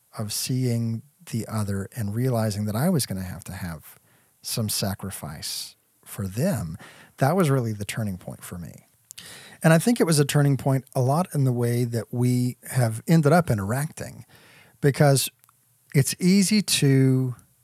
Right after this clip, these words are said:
to fight and dig in your heels and stake your claim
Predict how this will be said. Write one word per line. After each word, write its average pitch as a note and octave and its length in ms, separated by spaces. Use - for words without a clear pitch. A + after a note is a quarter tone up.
to B2 100
fight A#2 560
and A2+ 400
dig C#3+ 260
in C3+ 180
your B2 180
heels A2+ 640
and A2+ 260
stake - 400
your B2 80
claim A2+ 500